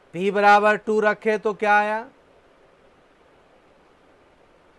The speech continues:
Zero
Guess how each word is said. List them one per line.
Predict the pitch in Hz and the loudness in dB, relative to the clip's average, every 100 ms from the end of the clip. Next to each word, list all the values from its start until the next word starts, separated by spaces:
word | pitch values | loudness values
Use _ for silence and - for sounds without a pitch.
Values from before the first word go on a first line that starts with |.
| _ _ _ _ _ _ _ _ _ _ _ _ _ _ _ _ _ _ _ _ | _ _ _ _ _ _ _ _ _ _ _ _ _ _ _ _ _ _ _ _
Zero | 120 135 180 196 | -18 -12 -6 -4